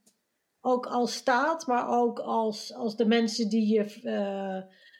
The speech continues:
die, eh, ehm, hoe noem je dat? Eh, de government, die, die jij dus, eh, waar jij voor stemt. Daar kunnen we dus invloed hebben op een aantal dingen. En het, het gebeurt te weinig.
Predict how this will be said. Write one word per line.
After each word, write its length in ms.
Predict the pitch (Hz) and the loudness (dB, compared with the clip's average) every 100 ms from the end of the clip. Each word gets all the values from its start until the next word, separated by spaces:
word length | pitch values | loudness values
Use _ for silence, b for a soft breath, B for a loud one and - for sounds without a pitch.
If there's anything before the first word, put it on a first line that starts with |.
| b _ | b _
die, 300 | 220 202 202 | -2 0 2
eh, 320 | 196 190 185 226 | 2 0 -2 -6
ehm, 460 | 233 202 185 180 185 208 - | -10 -10 -8 -8 -10 -10 -2
hoe 100 | 214 | 0
noem 120 | 220 | 2
je 60 | 254 | 0
dat? 280 | 320 - - | -4 -10 -14
Eh, 60 | 240 226 214 208 226 | -8 -6 -6 -8 -8
de 200 | - 196 | -2 4
government, 520 | 247 240 269 285 302 - | 6 6 4 4 0 0
die, 300 | 240 226 220 | 2 2 0
die 160 | 220 208 | 0 2
jij 260 | 214 208 | 4 2
dus, 380 | 202 208 - - | 0 -2 -4 -10
eh, 340 | 214 214 202 202 - _ _ _ _ _ | -10 -8 -10 -12 -18 _ _ _ _ _
waar 240 | 202 220 | -2 2
jij 200 | 208 208 | 4 2
voor 120 | 208 202 | 0 -4
stemt. 600 | - 233 285 - - _ _ b b b b b b - | 2 2 2 -2 -14 _ _ b b b b b b 0
Daar 180 | 254 | 2
kunnen 220 | 254 262 214 | 4 4 4
we 80 | |
dus 120 | 196 214 | 2 2
invloed 400 | 294 285 233 202 | 2 2 0 0
hebben 280 | 196 175 | 0 -2
op 100 | 214 | -4
een 120 | 202 208 | -2 -2
aantal 340 | 202 196 196 | -2 -2 -2
dingen. 400 | 190 185 262 381 - | 0 0 -2 -6 -14
En 500 | - 254 240 240 226 - | -8 -2 -2 -2 -6 -10
het, 160 | 240 - _ _ | -12 -12 _ _
het 280 | - 214 - | -8 -8 -8
gebeurt 580 | - 214 226 269 269 - | -6 0 2 2 0 -4
te 160 | 262 254 | 0 2
weinig. 600 | 202 302 269 208 - | 0 -2 -4 -8 -10